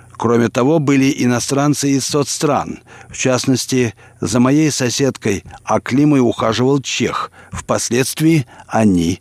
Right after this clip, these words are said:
поженились. Мы ездили на пикники, в клубы и прочее. В результате меня вызвали в посольство, где секретарь комитета комсомола строго спросил, почему меня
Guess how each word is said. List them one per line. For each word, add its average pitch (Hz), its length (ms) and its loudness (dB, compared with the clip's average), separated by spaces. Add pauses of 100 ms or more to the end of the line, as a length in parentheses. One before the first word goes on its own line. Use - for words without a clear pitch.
(180)
поженились. 104 640 0 (320)
Мы 113 160 4
ездили 120 440 2
на 113 340 0 (260)
пикники, 120 800 0 (400)
в - 260 -4
клубы 139 560 2
и 123 260 0
прочее. - 680 -4 (420)
В 107 60 0
результате 147 500 2
меня 143 220 2
вызвали 135 340 2
в - 80 -8
посольство, 113 720 -2 (340)
где 113 460 0
секретарь 127 600 -2
комитета 123 540 2
комсомола 113 760 0 (420)
строго 165 480 -2
спросил, 139 560 -2
почему 123 440 0
меня 135 420 2